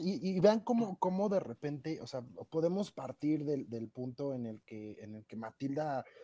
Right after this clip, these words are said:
pues, es una percepción de, de una película para niñas, porque es una niña en la escuela, pero de Parent Trap no, porque es,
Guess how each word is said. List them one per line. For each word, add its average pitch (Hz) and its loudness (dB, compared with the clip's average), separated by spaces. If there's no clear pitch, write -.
pues, 160 -4
es 175 0
una 175 0
percepción 139 -2
de, 139 0
de 117 -4
una 127 -2
película 120 -8
para - -20
niñas, 135 -4
porque 131 -16
es - -16
una 135 -4
niña 123 -4
en 113 -6
la 104 -12
escuela, 143 -2
pero 127 -4
de 123 -8
Parent 123 -4
Trap - -14
no, 135 -4
porque 117 -10
es, 113 -10